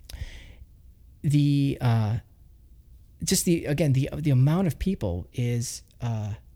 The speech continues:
is just insane. A-, and, and how do you, you know, how do you make sure that you are still providing the, the right magic and, um, not keeping your s-, yourself crazy? Like, you wouldn't just be going crazy. Um, that brings me to the movie ride, which is, uh,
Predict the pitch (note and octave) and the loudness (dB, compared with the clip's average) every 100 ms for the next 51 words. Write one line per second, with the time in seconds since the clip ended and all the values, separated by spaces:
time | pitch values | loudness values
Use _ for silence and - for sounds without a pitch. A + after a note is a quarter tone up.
0 | - - - - - - - E3 C#3+ - | -20 -20 -20 -20 -20 -20 -8 -2 0 0
1 | - D#3+ - A3 - - - C#3 C#3+ C3+ | 2 2 2 -2 -4 -6 -2 -2 0 -2
2 | - D3 B2+ D#3 D3+ D#3 D3 C#3 C3 - | 0 -2 0 0 2 4 4 4 2 -2
3 | - A#2+ D3 D3 A2+ - C3+ C#3 C3 - | -10 -12 -4 -2 0 0 0 2 0 -2
4 | C3 B2 B2+ B2 A#2+ - B2 - A#2+ A#2+ | -2 -2 -2 0 0 -2 -2 0 0 2
5 | A#2 A#2 A#2 A#2 A2 B2+ C3 - - A#2+ | 2 2 0 0 2 2 0 -2 -4 0
6 | A#2+ A#2 - - - - - A#2+ B2 C3+ | 2 0 -2 -10 -18 -14 0 2 4 2
7 | - C3 - F#3 D#3+ B2+ - - - - | 0 -2 0 0 2 2 0 -8 -12 -8
8 | A#2+ A#2 - - A#2 D3+ - C#3+ D3 A#2+ | -4 -4 -6 -4 -2 -2 -4 -12 -8 -8
9 | C3+ C3+ B2+ - A#2+ A#2+ - - A2 G2 | -6 -4 -4 -6 -10 -10 -12 -8 -6 -6
10 | B2+ C#3+ A2+ B1+ - - - - C3 B2 | -4 -4 -4 -10 -16 -20 -20 -8 0 0
11 | A2+ - D3 F3+ D3+ D#3 C#3+ D3+ D#3+ A#2+ | 0 0 2 4 4 4 4 4 4 2
12 | F#2+ E2+ A#2 A2+ - - - - - - | -2 -4 -4 -4 -6 -10 -16 -20 -14 0
13 | D3+ D3 C#3 - - - A2 | 4 6 4 2 -4 -6 -2